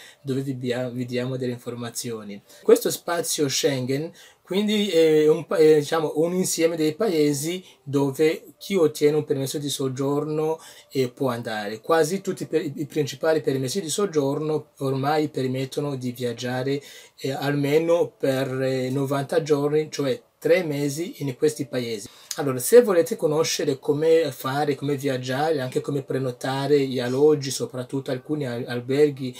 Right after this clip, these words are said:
a-, al costo veramente spesso costoso, anche con alcune offerte, vi lascio qui sotto nella descrizione un link, quindi, che parla di viaggiare, sulle possibilità di viaggiare.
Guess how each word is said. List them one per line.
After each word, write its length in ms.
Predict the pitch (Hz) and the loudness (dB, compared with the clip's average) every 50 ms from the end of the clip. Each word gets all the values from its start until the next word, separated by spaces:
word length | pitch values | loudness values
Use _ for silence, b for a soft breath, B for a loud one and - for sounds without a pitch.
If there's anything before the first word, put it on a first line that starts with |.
| B B B B B B - | B B B B B B -6
a-, 220 | 131 127 120 117 - - | -4 -4 -4 -4 -6 -6
al 180 | 131 123 - | -6 -6 -6
costo 360 | - - 147 151 147 - - | 2 4 4 4 4 2 -4
veramente 600 | 127 127 123 113 113 117 120 123 127 123 - 151 | -6 -4 -6 -6 -6 -6 -6 -6 -6 -4 -4 -4
spesso 500 | - - - - 139 131 127 - - 151 | -4 -4 -6 -4 -2 -2 -2 -2 -4 -4
costoso, 600 | 143 - 131 123 - - 123 123 127 131 131 139 127 | -4 -4 -6 -6 -6 -4 -4 -2 -2 -2 -2 -4 -4
anche 480 | 123 127 131 131 - 147 139 131 123 B B B B B B | -4 -6 -6 -6 -4 -2 -2 -2 -2 B B B B B B
con 140 | - - 135 | -12 -8 -6
alcune 280 | 120 117 - - 143 127 | -6 -6 -6 -4 0 0
offerte, 800 | 123 123 - - 135 127 117 110 127 - - 143 143 156 165 B B B B B - | 0 0 0 -2 -2 -2 -2 -2 -6 -8 -4 2 2 2 2 B B B B B -6
vi 80 | 151 | 0
lascio 340 | 147 156 180 190 - - 220 | 0 2 2 0 -2 -4 -4
qui 120 | - - | -2 -4
sotto 260 | 143 - 180 160 - 190 | -4 -2 -2 -2 -2 -2
nella 160 | 170 156 151 | 0 0 2
descrizione 880 | 151 147 147 - - 151 147 139 - - - 156 143 151 160 160 170 | 2 0 0 -2 -4 -4 -4 -2 -4 -2 0 2 2 2 2 2 0
un 260 | 175 175 151 151 147 139 | 0 0 0 0 0 2
link, 540 | 143 147 165 185 185 185 185 - 190 160 | 0 0 0 0 -4 -4 -4 -4 -6 -6
quindi, 240 | - - 165 156 147 | -4 -6 -6 -6 -4
che 160 | 135 156 143 | -2 -2 -2
parla 200 | - 151 147 143 | -2 -2 -2 -2
di 140 | 135 135 139 | -2 -4 -6
viaggiare, 640 | 127 139 143 143 143 139 135 143 135 139 147 151 156 | -4 -2 -2 -2 -2 -2 -4 -4 -2 -2 0 -2 -2
sulle 140 | 143 147 139 | -2 -4 -6
possibilità 400 | - - 131 - 127 131 139 151 | -6 -8 -10 -10 -8 -6 -6 -6
di 80 | 139 139 | -6 -4
viaggiare. 640 | 135 165 190 190 151 151 143 139 143 143 151 160 160 | -4 -2 -4 -2 0 -2 -2 -2 2 2 2 2 2